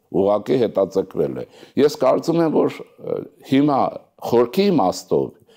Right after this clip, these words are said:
անկախ թե ինչ է խոսում առաջի դեմքի երկրորդը, իհարկե, այդ զգուշացումները պետք են, մենք պետք է ազգովի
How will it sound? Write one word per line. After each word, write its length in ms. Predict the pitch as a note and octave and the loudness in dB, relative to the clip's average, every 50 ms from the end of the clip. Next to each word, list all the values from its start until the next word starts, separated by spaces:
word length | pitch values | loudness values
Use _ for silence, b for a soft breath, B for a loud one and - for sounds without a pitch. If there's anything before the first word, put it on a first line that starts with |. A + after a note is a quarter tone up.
| b b b b b | b b b b b
անկախ 360 | G2+ A2+ B2+ A#2 C#3+ C#3+ C#3 - - C#3+ | 0 0 2 2 2 0 0 -2 -2 -2
թե 80 | B2 G#2+ F2+ - G#2 A#2 | 0 0 -2 0 0 0
ինչ 120 | A2+ A2 | 0 0
է 140 | - B2+ A#2+ A#2+ - - | 2 0 0 0 0 -2
խոսում 400 | - A2 G2+ - - A#2 G#2+ G2 | -2 -2 -2 0 0 0 0 0
առաջի 360 | F#2+ F#2 G2+ F#2 - - E2+ - | 2 2 0 0 -2 -6 -6 -2
դեմքի 320 | G2 G2 G2 - - F#2 | -2 -2 -2 -2 0 2
երկրորդը, 500 | F#2+ G2 F#2+ F2+ F#2 F#2 F2+ - - F2+ | 2 2 2 2 2 0 0 0 -2 -2
իհարկե, 380 | F#2 A2 B2+ - - - C3 A2 - B B B B B B - | 0 0 -2 -2 0 2 2 2 2 B B B B B B -2
այդ 200 | G2 F2+ - G2 | -2 0 0 -2
զգուշացումները 840 | G2+ F#2+ E2+ D2 - B2 G#2+ G#2 - - G#2+ G2 G2+ G2+ F#2+ F#2 F#2 - | -2 -2 -4 -4 0 0 0 0 0 -2 -4 -2 0 0 2 0 2 0
պետք 240 | A2+ A#2+ A#2 - D#3 | 0 -2 0 0 0
են, 120 | D3+ D3 C3 | 2 2 2
մենք 200 | C3 B2+ B2 - | 2 0 -2 0
պետք 280 | A2+ A2+ A2+ - - A#2 | 0 -2 -2 -2 -2 -2
է 60 | A#2 G3+ b b b b b b b b b b _ - | -2 -2 b b b b b b b b b b _ -2
ազգովի 540 | F#2+ G#2 G#2 G2 G#2+ A#2 A#2 B2 C#3+ D#3 | -2 -2 0 0 0 0 2 2 2 2